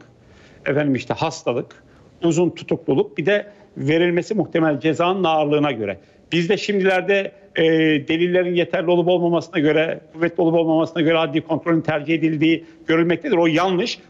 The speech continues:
Bunlardan birisi olursa ancak adli kontrolü siz tercih edersiniz. Ama ilk başta tercih etmeniz gereken adli kontrol. Ama şu yansıyan hadiselerden deseniz ki, "Ya hoca senin önüne gelse ne yapardın?"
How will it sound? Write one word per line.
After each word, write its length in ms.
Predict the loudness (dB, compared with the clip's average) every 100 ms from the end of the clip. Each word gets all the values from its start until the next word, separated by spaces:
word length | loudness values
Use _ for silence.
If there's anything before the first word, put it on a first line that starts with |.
| -2
Bunlardan 460 | 2 2 0 -2
birisi 280 | 0 0 0
olursa 280 | 0 0 -2
ancak 240 | -2 -2 -2
adli 360 | -2 -2 -4
kontrolü 340 | -2 -4 -2 -4
siz 200 | -4 -2
tercih 280 | -2 0
edersiniz. 320 | 0 0 -2 0
Ama 240 | 0 -2 -10 _ -4
ilk 240 | -2 -2
başta 220 | -4 -4
tercih 340 | -4 -4 -2 -4
etmeniz 300 | -4 -8 -2
gereken 300 | 0 0 -2
adli 280 | -2 -2 -4
kontrol. 360 | -4 -2 0
Ama 280 | 0 0 -4 -8 -6
şu 160 | 0
yansıyan 420 | 2 2 0 -2 0
hadiselerden 640 | -2 -2 -2 0 -2 -2
deseniz 380 | -2 0 -2 -2
ki, 80 | 0
"Ya 120 | 2
hoca 180 | 0 0
senin 240 | 0 0
önüne 220 | 0 0
gelse 440 | 2 0 0 -4 -6 -14 _ -4
ne 60 |
yapardın?" 480 | -4 -2 -4 -4 -8